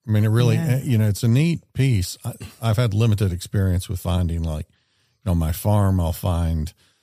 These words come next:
Speaker 1: some, uh, skulls and things out there. Usually they just reek to high heaven. So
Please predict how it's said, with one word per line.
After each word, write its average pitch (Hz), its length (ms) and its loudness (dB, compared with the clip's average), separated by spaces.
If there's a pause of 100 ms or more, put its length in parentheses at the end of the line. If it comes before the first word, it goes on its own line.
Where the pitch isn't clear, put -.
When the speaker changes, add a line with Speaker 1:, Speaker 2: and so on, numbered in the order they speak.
(240)
Speaker 1:
some, 85 440 -2
uh, 82 120 -4
skulls 107 560 -2
and 87 120 -2
things 87 280 -2
out 85 180 -2
there. 90 120 -4
Usually 104 480 0
they 85 140 -2
just 82 200 -6
reek 95 420 -2
to 82 120 -4
high 87 220 -2
heaven. 92 580 -4
So 87 440 -2